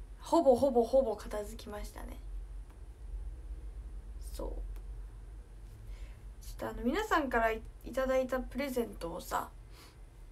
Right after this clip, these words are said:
おっきい紙袋みたいなやつに入れて、ボンボンボンって部屋に置いてあったのよ。それを、そう、あの、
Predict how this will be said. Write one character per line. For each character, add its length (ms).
お 40
っ 20
き 300
い 100
紙 240
袋 300
み 60
た 80
い 40
な 80
や 60
つ 160
に 80
入 40
れ 100
て、 100
ボ 180
ン 40
ボ 100
ン 60
ボ 100
ン 80
っ 20
て 100
部 40
屋 80
に 100
置 80
い 40
て 100
あ 40
っ 80
た 120
の 80
よ。 80
そ 200
れ 140
を、 420
そ 200
う、 40
あ 40
の、 120